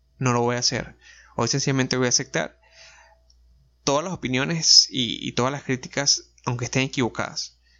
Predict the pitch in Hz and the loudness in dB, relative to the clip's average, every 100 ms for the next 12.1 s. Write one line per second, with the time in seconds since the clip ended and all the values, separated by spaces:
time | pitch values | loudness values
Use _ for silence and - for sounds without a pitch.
0 | _ _ _ _ _ - 143 123 - _ | _ _ _ _ _ -4 0 0 -2 _
1 | _ _ _ _ - 127 123 120 131 175 | _ _ _ _ -2 0 2 2 0 -2
2 | 160 127 143 170 - - - - 131 170 | -4 0 0 0 -4 -4 -2 0 -2 0
3 | 147 131 147 190 147 120 120 123 131 151 | -4 -2 -2 -2 -2 -2 -2 0 0 0
4 | 196 - 127 117 117 135 - 104 73 - | 0 -2 -2 0 0 0 -2 -6 -6 -18
5 | - - _ _ 120 113 110 - _ _ | -20 -20 _ _ -2 0 -2 -4 _ _
6 | _ _ _ _ - 190 131 147 180 190 | _ _ _ _ -4 -2 0 0 -2 -2
7 | - 220 151 147 - 123 160 175 175 151 | -2 0 0 -2 -2 0 0 -2 -4 -4
8 | 135 160 - 131 120 - 117 117 117 135 | -2 -2 0 -2 -2 -2 0 0 0 0
9 | 151 151 139 139 - 135 127 127 131 127 | -2 -4 -2 -2 0 0 0 -2 0 0
10 | 131 123 - 139 113 143 110 123 113 - | 0 0 0 -2 -4 -6 -4 -2 -4 -4
11 | 123 143 139 127 117 98 123 123 117 113 | -2 -2 0 0 0 0 0 0 -2 -4